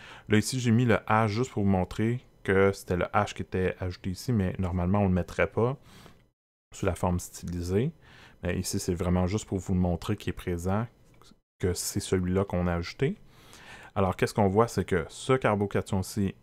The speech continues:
est, oui, instable, mais il est quand même plus stable que le carbocation primaire qui est très, très instable. Donc, le produit majoritaire de la première étape, c'est celui-ci,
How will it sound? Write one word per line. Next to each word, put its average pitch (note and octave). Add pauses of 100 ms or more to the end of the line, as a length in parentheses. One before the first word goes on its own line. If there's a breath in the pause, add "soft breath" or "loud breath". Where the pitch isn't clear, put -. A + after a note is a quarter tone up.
est, G2 (840 soft breath)
oui, C#3+
instable, A#2
mais G2
il G2+
est G2+
quand -
même A2+
plus C#3+
stable A#2 (100)
que A2+
le G2
carbocation F#2
primaire F#2+
qui -
est F2+
très, -
très F#2
instable. A2 (440 loud breath)
Donc, F#2
le -
produit A2+
majoritaire B2
de G2
la F2
première B2+
étape, B2
c'est -
celui-ci, G2